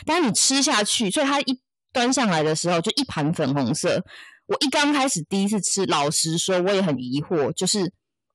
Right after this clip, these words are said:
怎么可以有一个食-，就是怎么可以有一道料理或者是一道甜点就只有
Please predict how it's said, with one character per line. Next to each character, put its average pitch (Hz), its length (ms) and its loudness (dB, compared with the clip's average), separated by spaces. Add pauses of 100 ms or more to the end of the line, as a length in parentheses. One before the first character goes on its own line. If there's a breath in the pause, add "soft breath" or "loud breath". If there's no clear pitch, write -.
(100)
怎 214 140 0
么 208 140 2
可 220 160 0
以 233 120 2
有 165 200 2
一 202 80 0
个 185 100 0
食-， - 240 0
就 269 80 0
是 320 100 2
怎 196 160 -2
么 165 120 2
可 190 160 0
以 196 80 2
有 175 160 2
一 160 80 -2
道 185 220 0
料 156 260 0
理 120 200 -2
或 185 120 0
者 170 60 0
是 - 100 -2
一 - 80 -2
道 170 200 0
甜 147 300 -2
点 156 220 -2
就 208 120 -2
只 190 140 0
有 - 80 -4